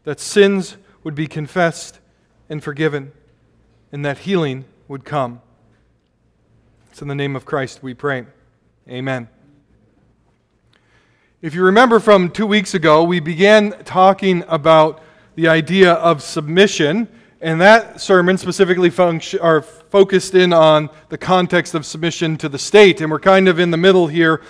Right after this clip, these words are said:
of three weeks on that. We're gonna talk about submission, or we talked about submission to the state. We're talking about submission here as servants or slaves to their masters.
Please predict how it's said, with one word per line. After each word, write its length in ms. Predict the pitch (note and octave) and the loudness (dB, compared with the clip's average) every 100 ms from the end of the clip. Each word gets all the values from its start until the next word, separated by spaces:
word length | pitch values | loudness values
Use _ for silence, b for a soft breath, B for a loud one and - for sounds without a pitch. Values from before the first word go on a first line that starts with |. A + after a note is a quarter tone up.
| B B | B B
of 160 | D#3 D3 | -4 -4
three 300 | F#3 G#3 F#3+ | -4 -2 0
weeks 480 | F3+ F#3 - - | 0 -2 -4 -10
on 240 | F3+ F#3 F3+ | 0 2 4
that. 180 | D3+ D3+ | 2 0
We're 80 | |
gonna 180 | D3+ D3+ | -2 -2
talk 300 | E3+ F3 F3 | 0 0 0
about 300 | E3 E3 D#3 | 0 0 0
submission, 500 | - D#3+ F3 - E3 | -6 -4 -4 -4 -6
or 100 | D3 | -6
we 80 | C#3+ | -4
talked 240 | D#3+ F#3 - | 0 -2 -2
about 180 | E3 - | -6 -6
submission 380 | E3 E3 E3+ | -8 -8 -8
to 100 | D3+ | -10
the 80 | C3+ | -12
state. 480 | - G3 A3 B3+ B B B B B | -4 2 4 2 B B B B B
We're 80 | E3 | -6
talking 380 | E3 E3+ E3 E3+ | 0 2 2 -2
about 300 | D#3+ E3 D#3 | 2 0 0
submission 480 | E3 D#3+ F3+ F3+ D#3+ | -6 -4 -2 -2 -2
here 280 | F3 E3+ E3 | 0 0 0
as 180 | E3 - | -4 -2
servants 420 | F#3+ F#3 F#3 F3+ | 0 2 2 -2
or 140 | D#3+ | -6
slaves 540 | - F3 F3+ F#3 D#3 - | -6 0 2 2 2 -4
to 100 | E3+ | -2
their 140 | D#3 | 0
masters. 580 | F3 G3 F#3+ G3+ F#3 | 2 0 0 0 0